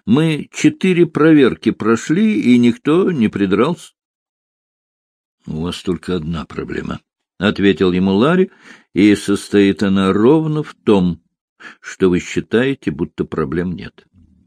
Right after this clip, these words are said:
Если завтра проверят не вас, а главк, ваш бизнес кончится через неделю или через месяц.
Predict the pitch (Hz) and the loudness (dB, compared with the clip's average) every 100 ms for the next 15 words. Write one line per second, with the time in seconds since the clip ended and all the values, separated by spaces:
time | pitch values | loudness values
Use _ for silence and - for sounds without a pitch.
0 | _ - - - - 110 131 120 127 101 | _ -20 -20 -16 -2 0 2 2 0 2
1 | 135 - 95 95 78 - - 95 101 95 | 0 0 0 0 0 -2 -2 0 0 -2
2 | - 95 117 104 82 65 - - - _ | -2 -2 0 0 -2 -4 -8 -20 -20 _
3 | 85 78 87 131 - - - _ _ _ | -10 -4 -2 -2 -4 -14 -20 _ _ _
4 | _ - - - 101 123 104 82 69 147 | _ -20 -16 -2 2 2 2 -4 -4 -4
5 | 160 160 160 - - 110 110 - 123 - | -2 -4 -6 -6 0 2 2 0 -8 -10
6 | 135 - 85 87 95 82 - 62 - _ | -8 -4 -4 -4 -6 -8 -8 -12 -16 _
7 | _ _ _ _ _ _ - 160 104 - | _ _ _ _ _ _ -4 -2 -2 -4
8 | 82 - 62 - _ _ | -6 -6 -12 -14 _ _